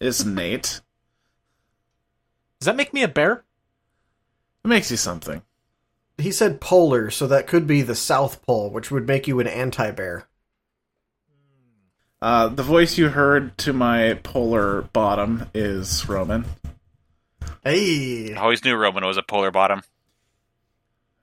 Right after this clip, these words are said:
Speaker 1: And the last voice you heard to my true cattywampus is
Speaker 4: <laughs> Oh.
Speaker 1: Eli.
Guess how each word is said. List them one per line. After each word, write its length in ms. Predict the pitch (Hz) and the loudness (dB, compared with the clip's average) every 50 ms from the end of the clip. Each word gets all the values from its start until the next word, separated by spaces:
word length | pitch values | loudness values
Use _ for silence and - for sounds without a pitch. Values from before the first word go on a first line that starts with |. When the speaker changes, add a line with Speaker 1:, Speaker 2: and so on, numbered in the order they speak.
| _ _ | _ _
Speaker 1:
And 520 | - 107 110 117 120 123 131 135 131 123 - - - - - - - _ _ _ _ _ _ _ _ _ _ _ _ _ _ _ - | 0 2 4 4 4 4 2 0 -4 -4 -4 -4 -4 -4 -4 -6 -8 _ _ _ _ _ _ _ _ _ _ _ _ _ _ _ -2
the 100 | - 131 | -2 0
last 420 | 127 131 131 135 143 139 - - | 2 4 4 4 2 2 0 -4
voice 400 | - - 120 117 107 104 - - | -6 -6 -4 -4 -4 -4 -4 -4
you 120 | 131 113 104 | -6 -6 -4
heard 360 | - 113 101 98 107 107 - - - | -4 -6 -4 -4 -6 -8 -8 -12 -14
to 100 | - - | -10 -6
my 200 | 151 147 135 131 | -2 -2 -2 -2
true 360 | 127 - - - - 214 220 214 | -2 -4 -4 0 2 2 2 2
cattywampus 1080 | - - 160 147 151 151 131 117 107 107 104 98 - 101 92 90 87 - - - - - - | 0 2 4 4 4 4 2 2 0 -2 -4 -4 -4 -6 -8 -6 -6 -6 -6 -6 -8 -8 -2
is 600 | 131 143 131 120 107 101 95 - - - - - - 185 | 0 0 2 0 0 -2 -4 -4 -4 -4 -4 2 2 2
Speaker 4:
<laughs> 120 | - - - | 2 6 6
Oh. 200 | 147 127 123 - _ _ _ _ | 6 6 6 2 _ _ _ _
Speaker 1:
Eli. 580 | 143 151 156 143 120 110 101 95 87 78 85 - | 4 4 6 6 6 4 4 2 2 0 -2 -4